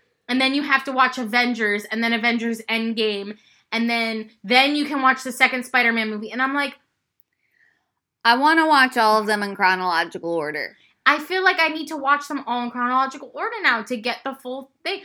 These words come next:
Speaker 1: I mean, I watched both movies. They were freaking awesome, and I like this Spider-Man
Speaker 2: No, like,
Speaker 1: the best.
Speaker 2: all fifty Marvel movies.
Speaker 1: Yeah,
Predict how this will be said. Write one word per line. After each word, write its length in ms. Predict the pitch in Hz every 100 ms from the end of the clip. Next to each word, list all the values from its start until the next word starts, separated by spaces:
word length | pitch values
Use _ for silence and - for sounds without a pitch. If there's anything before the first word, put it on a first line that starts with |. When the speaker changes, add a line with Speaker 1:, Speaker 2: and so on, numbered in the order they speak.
| -
Speaker 1:
I 80 | -
mean, 100 | 269
I 60 | 262
watched 320 | 240 294 -
both 180 | 254 247
movies. 360 | 247 262 220 214
They 120 | 220
were 120 | 220
freaking 380 | 220 - 254 240
awesome, 360 | 240 262 233
and 80 | 208
I 60 | 202
like 240 | 202 220
this 160 | 220 208
Spider-Man 260 | 208 208
Speaker 2:
No, 60 | 208
like, 140 | 208
Speaker 1:
the 80 | 202
best. 100 | 233
Speaker 2:
all 200 | 208 214
fifty 400 | 214 226 214 220
Marvel 360 | 190 175 170 147
movies. 260 | 113 -
Speaker 1:
Yeah, 400 | 269 339 277 202